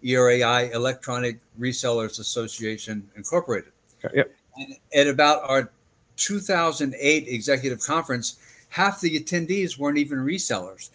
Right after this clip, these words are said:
Speaker 1: They were
Speaker 2: Yeah.
Speaker 1: manufacturing companies, E M S companies, prime defense contractors, government agencies. So our member base had grown to include companies and entities beyond just resellers. So the company was officially,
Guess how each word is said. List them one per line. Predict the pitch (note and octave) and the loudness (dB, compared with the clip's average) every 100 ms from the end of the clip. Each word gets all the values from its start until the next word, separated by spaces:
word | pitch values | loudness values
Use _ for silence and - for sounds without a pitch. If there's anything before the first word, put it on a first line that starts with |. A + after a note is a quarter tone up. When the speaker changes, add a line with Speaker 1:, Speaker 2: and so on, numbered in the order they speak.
| - _ - | -20 _ -4
Speaker 1:
They | B2+ | -2
were | B2+ | 2
Speaker 2:
Yeah. | C3+ | 2
Speaker 1:
manufacturing | D3 D3+ D3 D3+ - C#3+ B2 | 2 0 0 -2 -2 -4 -4
companies, | C3 A#2 G#2+ G2+ - | -4 -6 -4 -6 -4
E | C#3 | -2
M | C3+ D3 | 0 0
S | C#3+ | -2
companies, | - B2 G#2+ F#2+ F2 | -4 -6 -8 -10 -12
prime | - - C3 C#3 C3+ | -14 -6 0 0 0
defense | B2 D3 D3 - | -4 -6 -4 -4
contractors, | B2+ A2+ - G#2+ - F#2 - | -4 -6 -4 -6 -6 -14 -10
government | C3 C3+ C#3+ | -6 -4 -2
agencies. | C#3 D3 C3+ A2 G2+ - _ - - _ | -2 -2 -4 -6 -6 -12 _ -20 -20 _
So | - D#3+ D3 | 2 6 6
our | D3 D3+ | 6 4
member | D3+ G3+ F#3+ E3 C3 - _ - A2 | 4 0 2 2 0 -8 _ -14 0
base | C#3 C#3 B2+ C3+ | 4 4 4 0
had | B2+ G2 | -4 -6
grown | A2+ C3+ D3 D3+ C#3+ | -4 0 2 0 -2
to | B2+ A#2+ | -4 -6
include | G#2+ - C#3 C#3 B2+ - _ _ _ _ _ _ _ _ _ - | -6 -4 2 2 2 -4 _ _ _ _ _ _ _ _ _ -4
companies | D#3+ D#3 C#3+ C3+ C3 A#2+ | -4 -2 0 2 0 -2
and | A#2+ | -2
entities | C#3 C3+ B2+ A#2+ A2 - | -2 -4 -2 -2 -4 -8
beyond | G#2+ A#2+ A#2 C3+ C#3 C3+ A#2+ G#2 | -12 -6 -2 0 2 0 -2 -8
just | - A2+ C3+ | -6 -6 -2
resellers. | D#3 - G2+ F2 - | -2 0 -2 -4 -6
So | B2+ | -4
the | A#2+ | -4
company | - D3+ D#3 C#3+ B2 | -2 -4 -2 -4 -2
was | A#2+ G#2+ | -4 -6
officially, | G#2 - E3 D#3+ D3+ C#3+ B2+ | -12 -4 -4 -2 -2 -2 -4